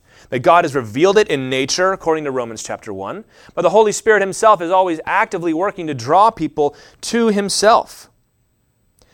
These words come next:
And even as we sin, the Holy Spirit is still right there. Some of y'all have a testimony that "I was down, I was broken, I kept on messing up, but God never let me go, and now here I am."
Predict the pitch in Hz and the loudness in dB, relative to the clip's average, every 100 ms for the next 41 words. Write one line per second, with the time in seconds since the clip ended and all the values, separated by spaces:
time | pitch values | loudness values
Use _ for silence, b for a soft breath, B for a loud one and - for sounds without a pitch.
0 | _ _ _ _ _ _ _ _ _ _ | _ _ _ _ _ _ _ _ _ _
1 | - 139 170 208 226 202 170 190 - - | -10 -6 -4 -2 0 -2 -4 -8 -6 -2
2 | 226 107 76 127 120 170 156 - 170 139 | -2 -4 -10 -10 -6 -6 -6 -6 -10 -10
3 | - 180 160 135 156 156 156 107 170 175 | -10 -6 -4 -2 -4 -4 -6 -6 -10 -6
4 | 170 143 135 113 156 - 160 147 151 151 | -4 -4 -8 -8 -10 -10 -10 -10 -10 -8
5 | 120 131 139 101 92 107 131 143 151 107 | -8 -6 -6 -8 -10 -8 -6 -6 -6 -8
6 | 101 95 107 135 139 151 147 113 - - | -12 -14 -8 -8 -6 -12 -10 -12 -12 -8
7 | 160 - 151 151 147 - 151 135 127 139 | -6 -4 -6 -6 -8 -8 -8 -8 -6 -4
8 | 135 123 143 147 147 139 143 135 120 113 | -4 -4 -6 -6 -8 -10 -8 -6 -6 -6
9 | 113 113 113 104 104 101 92 78 | -10 -10 -8 -4 -4 -6 -10 -14